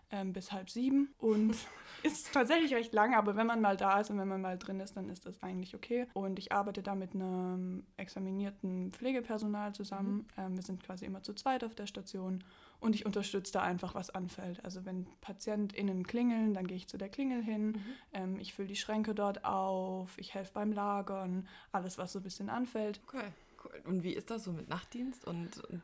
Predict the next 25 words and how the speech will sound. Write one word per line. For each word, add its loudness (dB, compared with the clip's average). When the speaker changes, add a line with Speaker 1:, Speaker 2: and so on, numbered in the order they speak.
Speaker 2:
Schlafrhythmus -4
und 0
sowas? -4
Stört -6
dich -8
das -8
gar -6
nicht, -8
oder? -6
Speaker 1:
Ich, 0
also 4
in 6
meiner 4
Familie 4
wird 0
auch 6
geschichtet. 0
Also -2
mein 0
Dad 0
arbeitet 0
in 0
einer -2
großen 0
Fabrik, -4